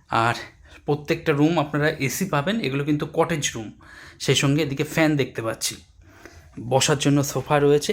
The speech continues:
একসঙ্গে দু তিনজন অনায়াসে বসতে পারবেন। এক্সট্রা দেয়া রয়েছে টিভি রিমোট, এসি রিমোট। এদিকে বড় সাইজে একটা আয়না রয়েছে, ওয়ার্ডরোব রয়েছে, মালপত্র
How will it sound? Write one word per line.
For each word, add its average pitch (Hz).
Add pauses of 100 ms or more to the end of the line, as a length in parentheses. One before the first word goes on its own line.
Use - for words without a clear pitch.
(100)
একসঙ্গে 139
দু 127
তিনজন 131
অনায়াসে 120
বসতে 139
পারবেন। 156 (680)
এক্সট্রা 131
দেয়া 135
রয়েছে 139
টিভি 135
রিমোট, 160 (400)
এসি 151 (100)
রিমোট। 110 (880)
এদিকে 123 (100)
বড় 135
সাইজে 143
একটা 139
আয়না 143
রয়েছে, 151 (500)
ওয়ার্ডরোব 147 (100)
রয়েছে, 165
মালপত্র 139